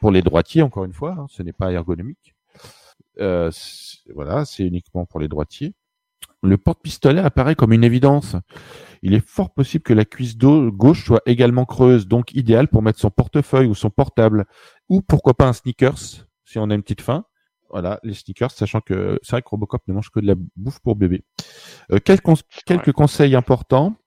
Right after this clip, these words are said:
Speaker 1: Prévoir toujours une, euh, une vingtaine, voire une trentaine de centimètres du côté droit pour faciliter l'ouverture. C'est-à-dire, euh, ne jamais se coller à un mur quand on veut sortir le pistolet, parce que forcément, ça gêne l'ouverture. Pour une prise en main, euh, facile et agréable.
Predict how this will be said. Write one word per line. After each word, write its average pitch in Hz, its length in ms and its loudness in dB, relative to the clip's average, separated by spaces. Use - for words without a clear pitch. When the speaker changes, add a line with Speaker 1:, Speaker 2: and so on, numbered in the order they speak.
Speaker 1:
Prévoir 135 300 2
toujours 151 340 4
une, 127 120 0
euh, 101 520 0
une 107 140 -4
vingtaine, 135 360 0
voire 120 160 2
une 110 140 2
trentaine 139 500 0
de 120 100 0
centimètres 139 460 0
du 117 80 -6
côté 127 240 0
droit 123 200 0
pour 127 180 -4
faciliter 123 460 2
l'ouverture. 120 560 2
C'est-à-dire, 107 300 -8
euh, 110 200 -8
ne 120 100 -6
jamais 127 240 -2
se 127 100 -10
coller 135 280 2
à 127 80 0
un 117 40 0
mur 135 360 2
quand 110 100 -4
on 107 60 -2
veut 107 160 0
sortir 113 320 -4
le 107 80 -2
pistolet, 110 380 -2
parce - 120 -18
que 104 60 -8
forcément, 98 420 -4
ça 90 160 0
gêne 107 220 -2
l'ouverture. 110 480 -2
Pour 135 180 0
une 131 80 0
prise 151 280 2
en 131 80 4
main, 135 320 4
euh, 104 300 6
facile 151 420 0
et 139 40 6
agréable. 90 600 0